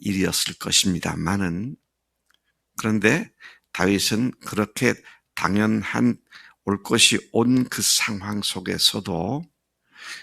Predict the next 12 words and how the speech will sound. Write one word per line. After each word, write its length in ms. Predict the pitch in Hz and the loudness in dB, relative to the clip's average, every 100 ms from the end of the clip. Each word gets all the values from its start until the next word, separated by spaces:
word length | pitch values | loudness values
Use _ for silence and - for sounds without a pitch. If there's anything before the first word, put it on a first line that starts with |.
| - - | -16 -8
무리하거나 1080 | 98 87 117 139 101 73 87 85 80 - - _ _ _ - - _ _ | 0 4 6 6 4 -2 -4 -6 -6 -12 -18 _ _ _ -20 -20 _ _
조급하게 840 | - 107 113 - 104 90 87 107 135 | 0 2 2 2 -2 -4 0 0 2
서두르지 640 | - 131 104 113 104 - | 2 2 2 2 2 2
않고 760 | - 95 92 - 85 87 127 - _ _ _ _ _ _ _ _ | 0 -4 -6 -8 -8 -8 -10 -14 _ _ _ _ _ _ _ _
아주 480 | 92 98 135 151 156 - - _ _ | -2 0 4 4 2 -6 -20 _ _
자연스럽게 1120 | - 90 120 151 - 135 - - 110 151 - - - - | 2 8 10 10 6 2 -2 -2 2 2 -2 -10 -20 -8
하나님께서 920 | - 143 139 139 - 123 110 - 113 - | 2 6 8 8 6 6 8 6 4 0
그를 400 | - 104 110 87 - - - - - | 2 6 8 6 -2 -20 -20 -18 0
왕으로 640 | 92 90 98 107 110 120 | 6 8 8 8 6 4
세우시는 840 | 110 - 110 101 - 110 104 - - _ - | 2 2 4 4 4 6 6 4 -4 _ 2
일이 580 | 113 110 101 120 113 - - _ | 4 6 6 6 4 0 -18 _
이루어지도록 1080 | 113 104 104 - - 87 92 95 110 - | 0 2 2 4 4 4 0 2 2 0